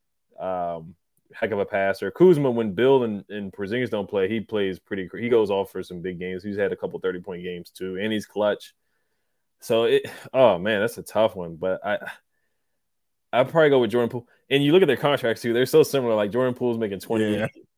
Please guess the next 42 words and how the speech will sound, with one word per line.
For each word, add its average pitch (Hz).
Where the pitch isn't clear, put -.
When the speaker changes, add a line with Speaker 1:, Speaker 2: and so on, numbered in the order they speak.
Speaker 1:
and 104
then 101
Kuzma's 123
making 113
twenty-five, 110
so 104
it's, 107
like, 98
so 120
close. 104
You 123
can 107
really 107
interchange 101
both. 101
Kuzma 139
didn't 123
really 117
play 123
well 117
in 107
the 101
finals, 113
but 107
he, 120
once 123
again, 104
he 117
did 113
play 110
with 98
Bron 101
and 92
A 95
D, 98
where 90
they 95
take 92
a 78
lot 85
of 92
shots, 92